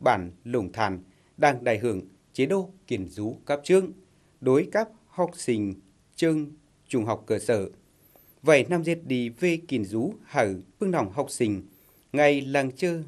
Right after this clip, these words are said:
mi trở lại, ổn chỉ không tỉnh. Sở Giáo dục Đào tạo, Ủy ban Nhân dân huyện Tam Đường. Hơn chương, khản tánh hở học sinh, mi lang áo ký chào, kiên rú cấp chương, cấp đẩy, ai ý học sinh,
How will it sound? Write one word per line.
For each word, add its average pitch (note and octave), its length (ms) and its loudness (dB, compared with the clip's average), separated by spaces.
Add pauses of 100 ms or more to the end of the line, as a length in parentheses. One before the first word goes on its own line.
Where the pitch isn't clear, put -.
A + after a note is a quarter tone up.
(120)
mi C#3+ 280 0
trở B2 120 0
lại, F3+ 280 0 (260)
ổn A2 280 0
chỉ G#2+ 280 -4
không G2+ 260 -6
tỉnh. F#2 280 -2 (480)
Sở A2+ 400 0
Giáo C3 200 -2
dục G3 180 -6
Đào C3 120 0
tạo, G#2 380 0 (300)
Ủy C3+ 120 0
ban B2 340 0
Nhân G#2+ 220 -2
dân G2 300 -4 (220)
huyện A2 260 0 (180)
Tam G#2 200 0
Đường. G2+ 300 -2 (960)
Hơn E3+ 200 0
chương, D#3 360 4 (280)
khản B2 240 2
tánh B2 200 2 (120)
hở A2 220 2
học F#3 180 0
sinh, G#2 360 -2 (260)
mi D#3 240 2
lang C#3 220 -2
áo B2+ 340 -2
ký F3 120 -2
chào, G#2+ 440 0
kiên G2 220 -4
rú G2 240 -8
cấp D#3 220 -8
chương, F#3 260 4 (400)
cấp G#3 180 0
đẩy, A2+ 260 2 (340)
ai A2+ 260 0
ý B2 240 -6 (100)
học E3 260 -4
sinh, F#2+ 300 -4